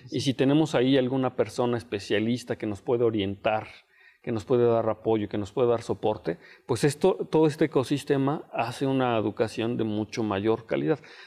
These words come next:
Speaker 2: Cuando yo empecé a meterme a prepa en línea, a verla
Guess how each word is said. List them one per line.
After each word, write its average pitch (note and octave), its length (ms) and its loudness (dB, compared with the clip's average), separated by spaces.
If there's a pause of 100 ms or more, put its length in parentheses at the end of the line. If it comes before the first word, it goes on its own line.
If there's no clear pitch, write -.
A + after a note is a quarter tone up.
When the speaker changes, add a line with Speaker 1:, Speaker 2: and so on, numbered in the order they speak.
(240)
Speaker 2:
Cuando B2 300 2
yo D3 140 4
empecé D3+ 580 2
a G2+ 320 2 (140)
meterme C3 460 0
a A#2 40 -8
prepa B2 240 0
en C3 80 -2
línea, A#2 480 -2
a A2+ 140 0
verla A2+ 420 0